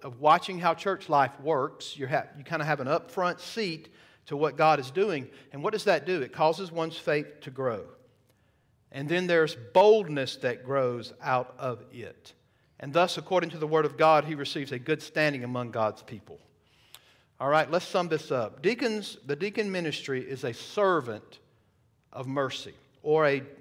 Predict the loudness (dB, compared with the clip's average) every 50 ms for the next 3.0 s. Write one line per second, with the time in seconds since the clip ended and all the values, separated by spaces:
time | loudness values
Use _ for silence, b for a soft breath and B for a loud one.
0 | -12 -10 -10 -8 -6 -8 -8 -2 2 2 2 2 0 -6 -8 -8 -8 -10 -12 -12
1 | -8 -6 -6 -6 -6 -8 -8 -10 -10 -10 -12 -8 -6 -6 -6 -6 -8 -8 -6 -6
2 | -6 -6 -4 -2 0 0 0 0 -4 -6 -8 -6 -6 -6 -4 -6 -8 -12 -16 -18